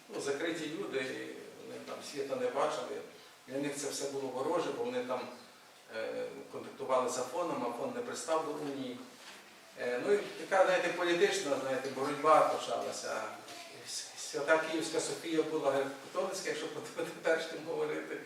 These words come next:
Вся правобережна Україна, е, всі, що с-, на правому березі, вони, е,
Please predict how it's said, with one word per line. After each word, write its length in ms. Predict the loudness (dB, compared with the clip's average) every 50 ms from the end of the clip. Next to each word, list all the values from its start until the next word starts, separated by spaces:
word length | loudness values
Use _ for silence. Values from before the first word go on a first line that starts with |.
| -12 -14 -16 -16 -16 -14 -6
Вся 160 | 0 2 2 4
правобережна 720 | 6 6 6 6 6 8 8 8 8 8 6 4 2 0 -2 -2
Україна, 840 | -2 -2 -2 -2 -4 -4 -4 -2 0 2 4 4 4 4 4 2 2 0 0 -2 -4 -6 -10 -14 -18 -18 -20 -20 -20 -20 -20 -14 -12
е, 40 | -10 -10 -10 -10 -8
всі, 240 | -6 -4 -2 -2 0
що 160 | 0 0 0
с-, 280 | 0 0 -2 -6 -4 -2
на 80 | 0 2
правому 480 | 2 4 4 4 4 4 2 0 0
березі, 420 | 2 4 6 6 6 6 4 2 0
вони, 400 | -4 -4 -6 -4 -4 -4 -4 -4 -6 -8 -12 -14 -18 -18 -14
е, 40 | -10